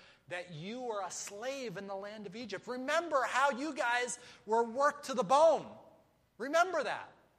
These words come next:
And so he invites the children of Israel to enter into that rest as a, as a,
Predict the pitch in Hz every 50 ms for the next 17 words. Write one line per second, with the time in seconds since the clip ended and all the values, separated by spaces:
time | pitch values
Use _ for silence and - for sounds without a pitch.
0 | _ _ _ _ _ _ _ _ _ - 196 220 - - 226 220 214 202 - -
1 | - - - - - 226 233 233 214 180 196 208 214 233 226 226 - - - _
2 | _ _ - 165 139 131 131 175 170 - - - - - 226 233 208 214 208 208
3 | 202 208 - 226 254 269 240 196 190 185 175 175 165 - - 185 - - - 185
4 | 208 240 220 - 220 226 208 - 208 208 190 - 196 196 190 185 185 190 190 190
5 | 196 185 160 - - - - - 180 180 156 - - - 190 180 170 160 - -
6 | - - - _ - 180 185 156 131 - - 180 175 170 165 151